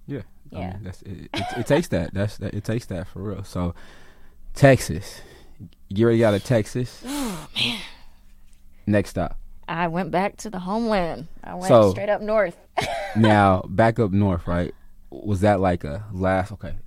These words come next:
Speaker 1: last option type? This was on the table, I gotta take it, or?
Speaker 2: No, I, I thought about it. So I'm just like, okay, you know, my mom's Jamaican and Cuban.
Speaker 1: Wait, wait, hold on. Say
Speaker 2: Yeah.
Speaker 1: what?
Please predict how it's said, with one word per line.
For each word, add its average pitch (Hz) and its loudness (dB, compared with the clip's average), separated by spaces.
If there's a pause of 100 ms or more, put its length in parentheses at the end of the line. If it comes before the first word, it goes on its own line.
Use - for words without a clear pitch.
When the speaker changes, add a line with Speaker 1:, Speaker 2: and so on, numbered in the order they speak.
(380)
Speaker 1:
last 92 2
option 98 2
type? 80 -4 (420)
This 101 -6
was 120 0
on 113 4
the 104 2
table, 120 4
I 110 0
gotta 101 4
take 131 2
it, 131 -2 (140)
or? 180 0
Speaker 2:
No, 226 2
I, 180 4
I 190 0
thought 202 2
about 160 0
it. - -8
So - -6
I'm 185 -2
just 185 -8
like, 165 -4
okay, 170 -2 (160)
you 180 -14
know, 160 -8 (260)
my 190 -2
mom's 208 -2
Jamaican 165 -6
and 151 -12
Cuban. - -18
Speaker 1:
Wait, 147 6
wait, 117 8
hold 107 4
on. 90 2
Say 92 -4
Speaker 2:
Yeah. 107 4
Speaker 1:
what? 135 4